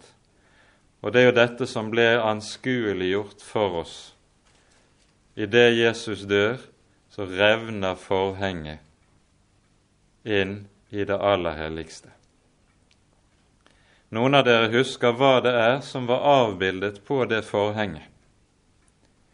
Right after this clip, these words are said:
På forhenget var det nemlig avbildet kjeruber. Og hvem var det? Jo, kjerubene var de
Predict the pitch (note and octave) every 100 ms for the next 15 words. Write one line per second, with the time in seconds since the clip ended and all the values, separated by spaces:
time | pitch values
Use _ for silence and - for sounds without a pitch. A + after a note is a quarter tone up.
0 | _ _ _ _ - G#2 - B2 C3 C#3
1 | C#3 B2+ A2 G#2+ G#2+ G#2+ A2 A#2+ B2 A2+
2 | B2 A2+ G2+ F#2 F#2 F2 F2+ F2+ - _
3 | _ _ _ - - G2 G#2 F#2 - D#2
4 | - _ _ _ _ _ _ _ - F#2+
5 | G#2+ A#2 G#2+ G2+ A2 G2 - _ _ _
6 | _ _ _ _ _ _ _ _ _ _
7 | _ G2 - A#2 A#2 D3+ C#3 B2 A#2+ A#2+
8 | A#2 A2+ B2 B2 C3